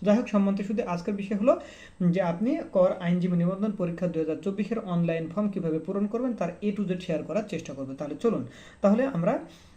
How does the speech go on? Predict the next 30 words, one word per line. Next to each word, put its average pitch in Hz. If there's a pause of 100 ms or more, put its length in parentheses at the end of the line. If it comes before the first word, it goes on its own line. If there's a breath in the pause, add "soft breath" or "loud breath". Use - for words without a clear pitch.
(300 loud breath)
আহ, 175
Google 214 (280)
Chrome-এ 175
গিয়ে 160 (300)
বিসিএস 190
অর্থাৎ 165
ডাব্লিউ, 175 (160)
আমরা 170
এখানে 170
কি 196
করব, 208 (300 loud breath)
এইচটিটিপিএস 214
স্ল্যাশ 180 (160)
বিসিএসটিএ 208
ডট 170 (120)
টেলিটক 208 (100)
ডট 160
কম 156
ডট 147
বিডি 240
শেয়ার 156 (280 loud breath)
করলেই 262 (200 loud breath)
সার্চ 170
দিলে 214
এই 170
পেজটা 160
শো 220
করবে। 247
এখান 175
থেকে 180